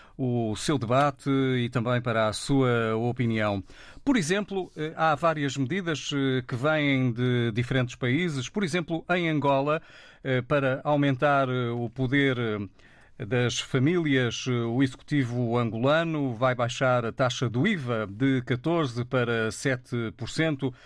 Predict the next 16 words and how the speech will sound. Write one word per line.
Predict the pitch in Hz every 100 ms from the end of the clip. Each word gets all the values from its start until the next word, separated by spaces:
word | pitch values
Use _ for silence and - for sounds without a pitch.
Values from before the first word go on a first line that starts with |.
| - -
Será | - 156 156 156 147 147
suficiente | 131 - 214 190 - 190 247 -
para | 185 175 170 156
aumentar | 147 143 139 175 190 156 - - -
aqui | 131 - 175
a |
satisfação | 131 180 - 156 - 185
dos | 143 151
angolanos? | 143 165 202 - - - - - - -
É | 139
isso | 143 151 -
que | - 147 135 127
queremos, | 127 143 123 -
eh, | 131 123
também | 120 127 127 120 113 113
saber. | 147 110 104